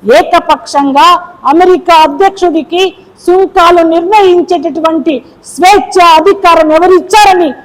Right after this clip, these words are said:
మేము ప్రశ్నిస్తా ఉన్నాం. డబ్ల్యూటీఓలో, ప్రపంచ వాణిజ్య సంస్థలో ఈ నిర్ణయం జరిగిందా అని మేము అడుగుతా ఉన్నాం. అందుకోసమే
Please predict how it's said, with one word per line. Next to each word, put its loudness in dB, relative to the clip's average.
మేము -2
ప్రశ్నిస్తా -4
ఉన్నాం. -4
డబ్ల్యూటీఓలో, 0
ప్రపంచ 0
వాణిజ్య 0
సంస్థలో 0
ఈ 2
నిర్ణయం 2
జరిగిందా 2
అని -4
మేము 0
అడుగుతా -2
ఉన్నాం. -8
అందుకోసమే -2